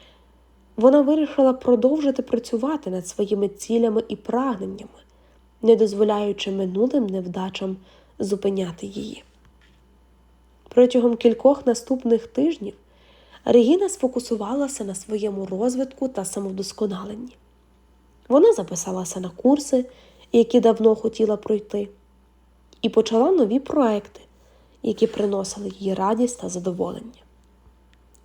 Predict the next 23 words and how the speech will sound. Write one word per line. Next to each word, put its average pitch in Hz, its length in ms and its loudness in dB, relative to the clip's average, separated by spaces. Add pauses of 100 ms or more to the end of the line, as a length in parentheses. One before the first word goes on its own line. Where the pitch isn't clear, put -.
(160)
Це 233 140 4
був 220 260 2
час, 277 380 0
коли 214 240 -2
вона 214 200 -2
відкривала 220 760 -2 (380)
нові 226 380 6
горизонти 196 800 0
і 190 80 0
дізнавалася 202 800 -2
більше 196 520 0
про 226 180 -4
себе. - 360 -12 (1500)
Рік 233 340 4
розпочався 208 720 -4
для 202 180 -2
Регіни 208 500 0
з - 120 -14
нових 185 320 -8
можливостей 247 840 0 (420)
та 202 100 -4
позитивних 185 640 -6
змін. 202 340 -12